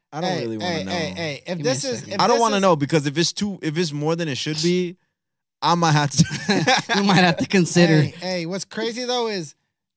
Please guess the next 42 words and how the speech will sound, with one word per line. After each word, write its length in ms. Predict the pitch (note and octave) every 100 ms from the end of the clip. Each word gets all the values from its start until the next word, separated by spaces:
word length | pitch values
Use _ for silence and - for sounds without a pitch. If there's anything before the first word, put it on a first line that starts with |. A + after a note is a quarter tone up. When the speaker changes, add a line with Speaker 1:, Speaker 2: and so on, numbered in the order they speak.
| D3
Speaker 2:
they 160 | G3+
make 260 | G#3+ A#3 A3+
it 80 | G#3+
illegal 460 | F3 E3 F#3+ F3
for 160 | D#3+ F3
massage 440 | D3+ - C#3+ D#3 -
parlors 340 | E3 E3 D#3+
to 60 | C#3
have 200 | D3 D3+
happy 340 | D3+ D3+ D3+
endings, 320 | C3 D3 E3+ D3+
but 140 | D3+
you 180 | D#3 E3
can 140 | F3+
sign 300 | C#3 D#3+ D#3+
up 100 | E3
for 80 | D#3+
a 40 |
profession 520 | C#3+ D3+ - C#3+ D3 C3
to 60 |
finish 340 | - C#3 C3+ -
off 160 | B2+
an 80 | A#2
animal. 460 | B2 A#2+ A2+ G#2+ A2 -
And 100 | C3+
it's 180 | B2 C#3
like, 180 | B2
hey, 380 | B2 C3+ A#2+ G#2+ -
th-, 140 | B2+ B2
this 160 | C3+
is 140 | C3 B2+
a 40 |
grade 280 | A2+ C3 B2+
A 120 | B2+
job. 360 | A#2 B2 A#2 A2 B2+ _ _ _ _ _ _ _ _ _ _ _ -
It's 260 | C#3 C3
literally, 320 | D#3+ G3+ F3 D3+
they 200 | D3 D3+
just 140 | C#3
have 200 | D3+ D3
a 100 | C#3+
public 540 | A2 D#3+ D#3 C#3+ B2+